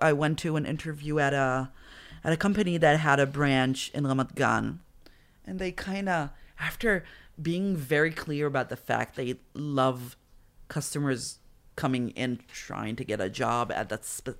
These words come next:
the specific branch they use as customers because they love it and they can market it,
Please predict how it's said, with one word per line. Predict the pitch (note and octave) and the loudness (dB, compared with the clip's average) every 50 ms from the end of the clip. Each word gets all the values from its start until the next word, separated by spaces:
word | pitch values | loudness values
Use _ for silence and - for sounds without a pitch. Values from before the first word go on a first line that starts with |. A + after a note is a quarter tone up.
| - - - | -16 -18 -14
the | - C#3+ | -12 -10
specific | - - - C#3+ - D3+ C#3 - A#2+ B2+ - | -10 -10 -10 -10 -10 -8 -8 -10 -12 -10 -6
branch | - C#3 C3+ C3+ C3 B2+ B2 A#2 - - - - - - - - - - | -2 0 0 2 0 0 -2 -4 -6 -8 -10 -10 -12 -18 -20 -20 -14 -12
they | B2+ C3+ C#3 C3+ C3+ C3+ C3 B2+ A#2 - - - _ - - - - | -2 2 4 4 6 4 4 2 -2 -6 -10 -18 _ -20 -20 -12 -6
use | D#3+ D#3 D3 C#3+ C3 C3+ | -2 0 0 0 0 0
as | - C#3+ A#2+ | -2 -2 -2
customers | - - D#3 - - - C#3+ C3 A#2+ A2+ A2+ B2 B2 - | -2 -4 -4 -2 -2 -2 0 0 0 0 -2 -4 -4 -6
because | D3+ C#3 C3 - C3+ B2 A#2 A2 | -10 -12 -8 -4 -4 -4 -4 -4
they | - - A#2 A#2 A2+ - - | -6 -4 -4 -4 -4 -8 -8
love | - C3+ C3 C3 C3 C3 B2+ C3 | -4 2 4 6 4 4 4 0
it | B2 A2+ - - | 0 0 0 -2
and | - C3+ B2 | -2 0 0
they | A#2+ A#2 A#2 | 0 -2 -4
can | - - B2 A#2+ | -6 -6 -4 -4
market | B2+ B2+ B2 A#2 B2 C3+ C3 - - - | -2 0 0 0 0 0 0 0 2 2
it, | A#2+ G#2 - - - - | 2 0 0 -4 -8 -10